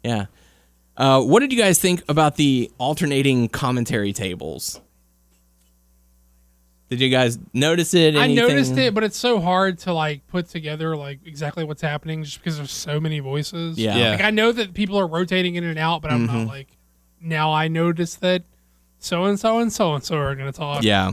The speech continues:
Speaker 2: It's
Speaker 3: I
Speaker 2: just
Speaker 3: did notice 'cause I, I was like, "That's
Speaker 2: What?
Speaker 3: weird." I was like, "He's there then, but then he's not."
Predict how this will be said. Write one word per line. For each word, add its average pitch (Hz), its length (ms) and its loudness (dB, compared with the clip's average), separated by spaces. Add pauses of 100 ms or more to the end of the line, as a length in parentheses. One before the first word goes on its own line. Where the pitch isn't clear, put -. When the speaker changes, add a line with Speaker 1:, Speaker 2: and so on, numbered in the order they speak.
Speaker 2:
It's - 100 -10
Speaker 3:
I - 40 2
Speaker 2:
just 170 100 0
Speaker 3:
did 202 120 2
notice 214 280 2
'cause 185 120 -4
I, 208 140 4
I 214 240 2
was 202 100 2
like, 185 160 2
"That's 214 220 0
Speaker 2:
What? 139 120 -6
Speaker 3:
weird." 160 240 0
I 175 60 4
was 156 120 -2
like, 131 160 -4 (580)
"He's 170 220 -2
there 165 320 2
then, 151 400 -4
but 131 180 -8
then 135 160 -6
he's 131 320 -8
not." 135 320 -6